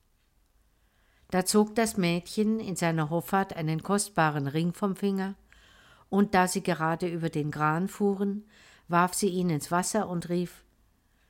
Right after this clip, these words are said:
"So sicher, wie ich diesen Ring nicht wieder zu Gesicht bekommen werde, so sicher wird sich mein Reichtum niemals verringern." Der Onkel zuckte die Achseln und schwieg.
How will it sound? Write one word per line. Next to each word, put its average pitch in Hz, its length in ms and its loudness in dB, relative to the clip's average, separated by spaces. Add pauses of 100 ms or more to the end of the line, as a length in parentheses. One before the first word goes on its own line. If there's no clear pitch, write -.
(220)
"So 220 220 4
sicher, 202 560 0
wie 170 160 -2
ich 214 240 0
diesen 220 320 2
Ring 180 380 2
nicht 180 240 -2
wieder 185 260 0
zu 170 140 -4
Gesicht 202 420 -4
bekommen 202 480 2
werde, 175 420 0 (540)
so 226 200 4
sicher 214 420 2
wird 180 160 0
sich 185 220 -4
mein 156 160 -2
Reichtum 170 680 0
niemals 185 500 2
verringern." 135 540 -4 (1700)
Der 180 180 0
Onkel 202 440 2 (580)
zuckte 202 380 -2
die 170 160 -4
Achseln 185 500 -2
und 175 220 -6
schwieg. 127 400 -4